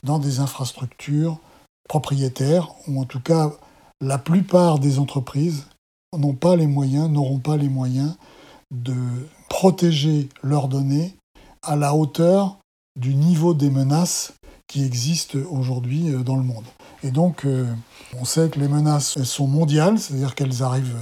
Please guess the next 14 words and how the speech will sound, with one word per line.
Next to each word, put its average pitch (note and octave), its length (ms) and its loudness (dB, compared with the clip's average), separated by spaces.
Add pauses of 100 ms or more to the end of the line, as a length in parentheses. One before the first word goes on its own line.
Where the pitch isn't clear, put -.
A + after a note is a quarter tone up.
(140)
de B2 100 -4
n'importe C#3+ 460 -2
où D#3+ 60 -2
dans C3+ 140 2
le C3 60 2
monde. E3 360 -2 (680)
Elles C#3 200 -2
peuvent D3 260 2
être D3+ 320 -2
simultanées, D#3+ 720 2
c'est-à-dire C#3 420 -4
qu'en C#3+ 120 -2
même C#3 240 -2
temps, C#3 300 -2